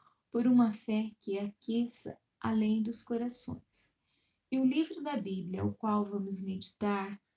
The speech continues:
é Tiago, capítulo um, versículo vinte e sete. Olhando para a nossa realidade que vivemos em um país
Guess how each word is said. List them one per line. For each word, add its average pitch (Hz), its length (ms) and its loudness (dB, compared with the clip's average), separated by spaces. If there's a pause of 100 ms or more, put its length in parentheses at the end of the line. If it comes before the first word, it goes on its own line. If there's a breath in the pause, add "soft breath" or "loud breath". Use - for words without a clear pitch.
(640)
é 208 180 -6
Tiago, 208 720 0 (120)
capítulo 226 600 -2
um, 208 320 0 (200)
versículo 214 720 -2
vinte 220 260 2
e - 40 -6
sete. - 760 -6 (2250 soft breath)
Olhando 302 480 4
para 262 240 0
a 220 60 4
nossa 208 380 2
realidade 196 1000 0
que 202 140 -4
vivemos 185 800 -8 (680)
em 233 220 6
um 226 100 2
país 208 720 -4